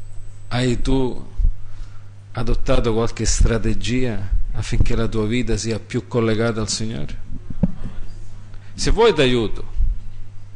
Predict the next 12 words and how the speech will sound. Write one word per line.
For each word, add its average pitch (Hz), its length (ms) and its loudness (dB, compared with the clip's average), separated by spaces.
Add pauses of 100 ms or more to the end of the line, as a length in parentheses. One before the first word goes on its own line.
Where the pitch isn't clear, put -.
(1080)
Sono - 280 2
un 165 80 2
ottimo 147 360 2
stratega. 101 580 -2 (3500)
Se - 160 0
vuoi, 202 180 2
ti 143 80 0
aiuto 131 300 2
a 110 60 -2
collegarti 107 580 -2
al - 60 0
Signore. - 560 -4